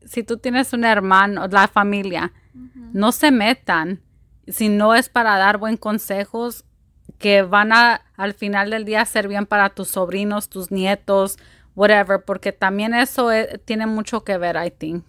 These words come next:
Speaker 1: you know.
Speaker 2: Ujú.
Speaker 1: Como te digo, yo tengo hermanos y yo a ellos nunca les he dado por su lado nada más porque son mis hermanos.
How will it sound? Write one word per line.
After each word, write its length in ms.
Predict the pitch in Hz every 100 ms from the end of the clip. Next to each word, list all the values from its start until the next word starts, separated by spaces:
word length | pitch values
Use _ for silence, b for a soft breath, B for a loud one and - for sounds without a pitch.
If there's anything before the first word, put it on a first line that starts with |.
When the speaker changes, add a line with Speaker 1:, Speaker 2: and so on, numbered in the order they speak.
| -
Speaker 1:
you 100 | 185
know. 180 | 190 196
Speaker 2:
Ujú. 80 | 240 B B
Speaker 1:
Como 260 | - 214 208
te 100 | 214
digo, 140 | 220
yo 140 | 208
tengo 300 | 220 240 240
hermanos 640 | 240 220 214 226 254 262 -
y 180 | 208 190
yo 160 | 214
a 140 | 214 214
ellos 260 | 220 226
nunca 300 | 220 226 226
les 180 | 233 233
he 60 | 226
dado 280 | 220 220 220
por 160 | 214
su 120 | - 190
lado 240 | 196 202
nada 240 | 202 196
más 180 | 196 208
porque 240 | - 196 190
son 200 | - 196
mis 180 | 196 -
hermanos. 580 | 180 175 175 160 170